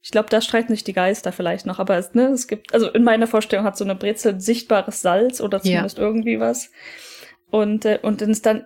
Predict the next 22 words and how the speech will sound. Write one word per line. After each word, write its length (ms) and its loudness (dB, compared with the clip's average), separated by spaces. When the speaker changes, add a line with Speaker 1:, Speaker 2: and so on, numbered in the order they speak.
Speaker 1:
innen 200 4
drin 200 2
extremst 560 0
fluffig 380 0
und 100 0
außen 420 0
nice 400 0
und 460 -6
halt 240 -10
härter. 300 -4
Ich 100 -12
weiß 160 0
nicht, 80 -2
ob 80 -8
ich 140 -4
das 220 -4
knackig 440 -6
nennen 220 -4
will, 100 -2
vielleicht, 540 -6
aber 160 2
ja. 260 -2